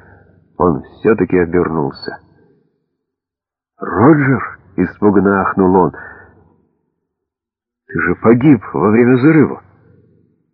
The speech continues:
Твое фото было в газете, мы даже опознали твой труп". "Это был не мой труп, Стив", — сказал Роджер.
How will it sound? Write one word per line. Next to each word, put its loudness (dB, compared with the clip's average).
Твое 4
фото 2
было 4
в 2
газете, 2
мы 2
даже 4
опознали 4
твой 2
труп". 2
"Это -6
был 0
не 0
мой 0
труп, 0
Стив", — 0
сказал -4
Роджер. -2